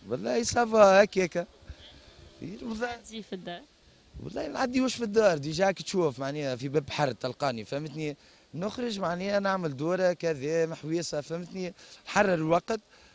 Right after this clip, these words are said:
Speaker 1: من بعد نطلع ذنيق شوية تبونة، شوية رايب، شوية دقلة، كالعادة، فهمت كيفاش؟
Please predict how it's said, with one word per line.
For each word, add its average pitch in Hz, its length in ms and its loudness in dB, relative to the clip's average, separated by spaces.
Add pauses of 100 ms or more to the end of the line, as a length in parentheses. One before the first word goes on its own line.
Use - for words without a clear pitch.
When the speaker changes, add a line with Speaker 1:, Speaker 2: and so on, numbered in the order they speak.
(140)
Speaker 1:
من 180 80 -12
بعد - 320 -4
نطلع 233 240 2
ذنيق 208 300 0
شوية 214 200 0
تبونة، 180 560 2
شوية 190 400 4
رايب، 175 340 4
شوية 180 300 -2
دقلة، 170 420 2
كالعادة، 202 540 4
فهمت 175 240 -6
كيفاش؟ 165 540 -2